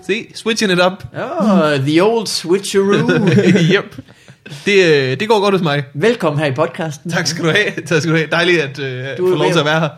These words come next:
Speaker 2: Du har været her mange gange efterhånden.
Speaker 1: <laughs> Ja. Rigtig mange.
Speaker 2: Men Morten, du er stand-up-komiker.
Speaker 1: Ja,
Speaker 2: Og
Speaker 1: ja.
Speaker 2: du er, øh, en flot ung mand.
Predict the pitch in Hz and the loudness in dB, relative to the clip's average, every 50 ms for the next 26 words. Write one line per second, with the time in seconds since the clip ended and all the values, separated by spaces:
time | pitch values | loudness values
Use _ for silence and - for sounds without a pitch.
0 | - - 170 170 175 180 180 170 175 170 165 185 208 208 190 190 - 220 - - | -8 -4 -2 0 0 0 2 2 2 2 2 2 2 2 0 0 0 0 0 -2
1 | 196 160 160 147 - 165 135 131 127 123 - 143 - 202 190 226 214 226 240 220 | 0 0 0 0 0 0 2 2 2 2 2 4 4 4 4 4 6 6 6 4
2 | 208 - - 208 185 165 - - - - - - - - _ - - _ _ _ | 4 2 -2 -4 -4 -4 -6 -10 -16 -16 -16 -20 -20 -20 _ -20 -20 _ _ _
3 | _ _ - _ _ _ _ - - - - - - - _ - - - - - | _ _ -20 _ _ _ _ -20 -20 -20 -20 -20 -20 -20 _ -12 -12 -6 -4 -4
4 | 185 - - - 151 160 196 175 147 135 127 170 165 - - 156 147 170 170 170 | -4 -4 -6 -8 -2 0 0 2 2 0 0 -2 -2 -2 -2 -2 0 0 0 2
5 | 175 185 190 190 220 226 214 - 220 214 233 247 208 220 185 170 165 143 156 143 | 2 0 0 0 -2 -6 -4 -4 -4 -4 -4 -4 -6 -8 -8 -8 -8 -10 -12 -14
6 | - _ _ - 156 170 180 180 165 - - 160 156 151 151 170 202 165 156 156 | -20 _ _ 0 2 2 2 2 -2 -2 -2 0 0 0 0 -2 -2 0 0 0
7 | 156 147 147 143 143 143 139 139 135 135 131 127 127 123 120 120 117 117 113 113 | 0 0 0 0 0 0 0 -2 -2 -2 -2 -2 -4 -4 -4 -4 -6 -8 -8 -10
8 | 113 110 104 107 113 98 90 104 - 76 60 53 50 50 50 52 - 113 113 123 | -12 -12 -10 -10 -10 -10 -10 -12 -14 -14 -14 -14 -16 -16 -18 -18 -18 -18 -12 -6
9 | - 151 156 175 175 170 170 190 202 | -2 -2 0 0 0 0 -2 -2 -4